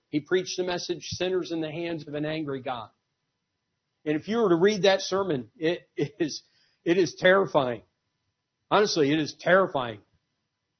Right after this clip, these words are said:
At least the picture that he gives. Because he describes a person as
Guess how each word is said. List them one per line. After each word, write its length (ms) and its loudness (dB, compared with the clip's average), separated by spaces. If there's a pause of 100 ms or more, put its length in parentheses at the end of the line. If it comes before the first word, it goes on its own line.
(720)
At 160 -2
least 320 2
the 200 0 (280)
picture 500 2 (680)
that 160 2
he 140 0
gives. 440 0 (680)
Because 380 2
he 200 2
describes 840 6
a 100 4
person 600 4 (340)
as 460 6